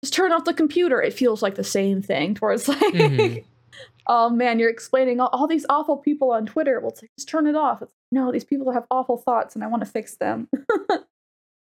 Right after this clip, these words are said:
Speaker 1: But, uh, a couple weeks ago, the lady saying, "I get to have coffee in my patio garden with my husband in the morning, and that just makes me happy." And everyone's like,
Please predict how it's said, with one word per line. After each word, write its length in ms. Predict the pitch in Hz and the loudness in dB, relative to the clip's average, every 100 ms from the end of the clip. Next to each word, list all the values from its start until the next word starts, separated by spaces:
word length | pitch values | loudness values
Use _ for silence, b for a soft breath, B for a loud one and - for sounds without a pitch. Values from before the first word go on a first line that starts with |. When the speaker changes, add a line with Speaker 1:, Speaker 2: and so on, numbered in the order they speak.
| _ | _
Speaker 1:
But, 340 | 262 233 - 240 | 2 4 2 2
uh, 220 | 233 220 | 4 2
a 100 | - | 0
couple 240 | 330 320 302 | 0 0 0
weeks 280 | 339 - | 0 -2
ago, 300 | 285 240 233 | -2 2 2
the 100 | 220 | 2
lady 260 | 247 254 254 | 0 0 -2
saying, 520 | 262 247 247 247 247 - _ _ _ _ _ _ _ _ _ _ _ | 0 0 2 0 -2 -8 _ _ _ _ _ _ _ _ _ _ _
"I 140 | 269 269 | -2 0
get 200 | 269 277 | -2 -2
to 120 | 285 | -2
have 260 | 262 269 - | 0 0 -2
coffee 1000 | - 311 302 302 311 294 294 302 302 302 _ _ _ - | 0 0 0 0 0 2 2 2 0 -6 _ _ _ -4
in 120 | 359 | 0
my 160 | 359 349 | 0 0
patio 440 | - 320 311 311 | 0 0 0 0
garden 360 | 277 269 269 262 | 0 2 2 0
with 140 | 277 | 0
my 120 | 285 | 0
husband 540 | 269 233 220 - 233 233 | 0 0 -2 -4 -2 0
in 80 | 226 | 2
the 80 | 226 | 0
morning, 540 | 220 220 220 214 214 | 0 0 0 0 0
and 80 | 214 | -2
that 120 | 240 | -4
just 160 | 226 226 | -6 -4
makes 220 | 226 - | -4 -2
me 120 | 233 | -2
happy." 680 | 220 202 202 - 208 208 214 _ _ _ _ - | -2 -2 -4 -8 -12 -10 -12 _ _ _ _ -4
And 100 | 214 | -2
everyone's 480 | 208 208 202 202 | 0 0 0 0
like, 260 | 196 - | -2 -4